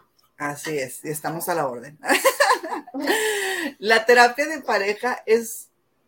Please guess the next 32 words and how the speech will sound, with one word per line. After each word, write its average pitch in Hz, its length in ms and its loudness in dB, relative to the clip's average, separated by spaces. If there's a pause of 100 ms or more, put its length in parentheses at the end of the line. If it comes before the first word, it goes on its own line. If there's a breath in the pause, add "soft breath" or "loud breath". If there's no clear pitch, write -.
(400)
un 226 180 -4
contexto 247 600 2
en 240 80 2
el 226 140 -4
que 185 100 -8
se 185 140 -8
puede 202 240 -2
buscar 196 500 -6 (200)
una 214 300 -4
solución 185 500 -8
eficaz 180 520 -8
y 190 40 0
adaptada 170 680 -6
a 160 140 -2
una 185 240 -6
crisis 214 460 -8
de 165 220 2
este 156 240 -8
tipo. - 380 -10 (380)
¿Mm? 208 200 -12 (520)
No 196 120 -2
hay 220 180 2
que 247 160 4
tomárselo 208 960 -2
como 156 240 -6
un 165 360 -10
ring 190 320 -2
de 202 100 2
boxeo 185 600 4
en 202 100 -2
el 170 140 -4
que 143 260 -6